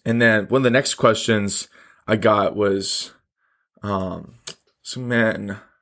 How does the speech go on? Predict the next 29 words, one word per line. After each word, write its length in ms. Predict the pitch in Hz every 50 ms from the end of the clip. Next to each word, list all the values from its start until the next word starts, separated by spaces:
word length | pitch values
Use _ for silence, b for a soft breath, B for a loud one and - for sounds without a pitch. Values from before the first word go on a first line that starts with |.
| _ -
named 500 | 101 101 101 101 101 101 98 92 85 - b b b b b b b b
Derek 280 | - 127 139 131 -
T. 280 | - - - 131 110 98
"You 180 | 92 - 110 131
inspire, 460 | 131 117 - - 120 165 202 - -
you 200 | - - 127 123
inspired 340 | 120 117 - - 131 175 202
me 60 | 208
to 40 | 156
step 220 | 123 - - 123
up 80 | - 139
my 120 | 143 139
game 200 | 117 120 117 113
and 80 | 113 98
get 180 | 98 120 120 110
myself 380 | 113 113 110 - 113 107 104 -
out 140 | - 110 107
of 60 | 95
a 60 | 101
self-made 580 | - - - - 113 120 120 120 120 113 110 95
rut 260 | 98 104 101 - -
causing, 480 | - - 101 98 95 92 101 98 98 - _ b b b b b b b b b b b b b
caused 240 | b - 123 120 120
from 100 | 117 104
chasing 440 | - - 131 123 117 - 127 113 98
dopamine. 500 | 92 113 117 117 - 98 - - - -
Thank 200 | - 113 120 117
you, 60 | 113
brother." 340 | 95 - 82 - - - 110